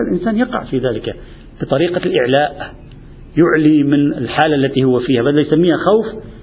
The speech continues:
يقول: "لا، أنا أعمل على وفق المصلحة، عندي رؤية في الموضوع". وفي الحقيقة إذا دخلت في أعماقه، إذا أخذته عند طبيب نفسي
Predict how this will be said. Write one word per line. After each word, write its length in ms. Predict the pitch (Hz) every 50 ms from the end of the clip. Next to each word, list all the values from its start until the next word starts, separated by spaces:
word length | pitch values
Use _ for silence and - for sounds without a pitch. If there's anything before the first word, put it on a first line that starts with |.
| - - -
يقول: 260 | - - - 190 190
"لا، 220 | 220 233 202 139 135
أنا 120 | 139 160
أعمل 220 | 160 151 165 160
على 140 | 143 127 143
وفق 180 | 139 127 - -
المصلحة، 300 | 127 156 208 - - 117
عندي 240 | 107 110 131 143 156
رؤية 240 | 196 294 285 254
في 80 | - -
الموضوع". 400 | 131 120 110 110 110 110 101 95 - -
وفي 140 | 143 147 -
الحقيقة 420 | - - - 208 214 208 - 196
إذا 240 | 175 170 165 151 147
دخلت 340 | 143 143 - - 180 - 175
في 160 | 135 - 175
أعماقه، 340 | 127 135 165 170 170 165 151
إذا 200 | 139 143 147 165
أخذته 440 | - 160 175 175 - 160 143 131 - - - - - - -
عند 100 | 147 143 147 - 147
طبيب 180 | 147 165 180 -
نفسي 500 | 156 170 - - - - 160 135 135